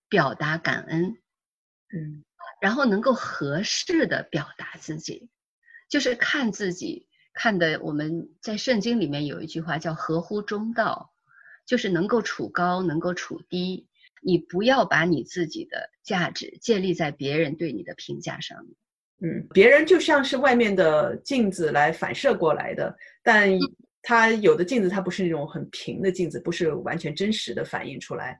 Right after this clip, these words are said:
Speaker 2: 因为我们每个人都戴着眼镜来看世界，对吧？
Speaker 1: 嗯。
Speaker 2: 我们反映出来，我们看到的事实其实是跟我们自己的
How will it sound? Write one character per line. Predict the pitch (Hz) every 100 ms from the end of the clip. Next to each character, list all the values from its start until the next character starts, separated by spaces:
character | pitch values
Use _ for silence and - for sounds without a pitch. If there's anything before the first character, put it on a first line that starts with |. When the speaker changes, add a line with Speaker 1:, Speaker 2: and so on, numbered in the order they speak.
| _ - - -
Speaker 2:
因 | 196
为 | 220
我 | 240 -
们 | 175
每 | 226 -
个 | 208
人 | 214
都 |
戴 | 233 233
着 | 185
眼 | 160 -
镜 | 175 185
来 | 139
看 | 156 165
世 | 143 143
界， | 165 156 - _ _ - _
对 | 185
吧？ | 165
Speaker 1:
嗯。 | 175
Speaker 2:
我 | 160
们 |
反 | 202 - - 190
映 | 185
出 | 165
来， | 156
我 | 165
们 | 113 190
看 | - 262
到 | 233 160
的 | 151 135
事 | 120 -
实 | 185 - 117
其 | - 175
实 | 196 190 190
是 | - 175 156
跟 | - 196
我 | 175
们 | - 151
自 | 220 214
己 | 196 131
的 | - 98 104